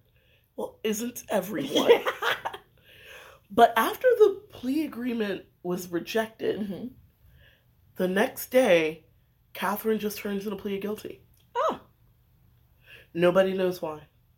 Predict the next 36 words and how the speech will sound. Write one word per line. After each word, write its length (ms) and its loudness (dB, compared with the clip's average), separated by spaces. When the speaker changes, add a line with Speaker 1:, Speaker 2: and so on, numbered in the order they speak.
Speaker 2:
Well, 120 -14
she's 220 -6
dumb. 540 -8
She 140 -14
ran 260 -6
out 180 -4
of 60 -6
s-, 140 -16
ideas. 840 -4
Oh, 160 4
well. 360 0
Speaker 1:
I 80 10
think, 680 -4
and 260 4
nobody 360 2
can 180 -2
confirm 420 -2
or 40 -2
deny, 500 -2
but 200 6
I 100 6
think 500 -4
that 280 6
part 220 2
of 120 -2
her 120 -2
brain 540 0
that 220 -2
is, 280 -4
like, 200 2
lizard 720 -4
rat 400 4
cunning 600 -2
Speaker 2:
Yeah. 260 -4
Speaker 1:
knows 440 4
that 120 0